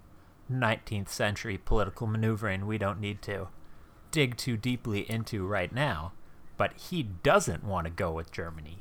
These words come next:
He very definitely doesn't want to go with Germany. And under the Greek constitution of the time,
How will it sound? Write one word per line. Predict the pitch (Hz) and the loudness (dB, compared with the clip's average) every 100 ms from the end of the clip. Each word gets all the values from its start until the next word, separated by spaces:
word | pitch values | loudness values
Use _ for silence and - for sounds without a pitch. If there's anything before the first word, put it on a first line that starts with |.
| - | -6
He | 110 | -6
very | 92 120 113 90 92 - - 117 - | 0 2 4 2 -4 -10 -8 -6 2
definitely | 165 - 110 92 82 80 - | 2 4 0 0 -4 -6 0
doesn't | 123 92 98 | 2 2 -2
want | 110 101 | -2 -2
to | 92 | -2
go | 104 101 | 2 2
with | 92 - | 2 0
Germany. | 113 92 85 82 - - - - - - - - - - - | 0 0 -4 -6 -10 -18 -18 -16 -16 -16 -18 -18 -18 -14 2
And | 120 101 98 - - | 4 4 2 -2 2
under | 135 156 | 4 4
the | 113 | 2
Greek | 95 101 143 - | 0 2 2 2
constitution | - 117 - 98 - 160 - 104 | 0 0 0 -6 0 0 0 0
of | 90 | 0
the | 87 | -2
time, | - 160 156 85 85 | 0 6 8 6 2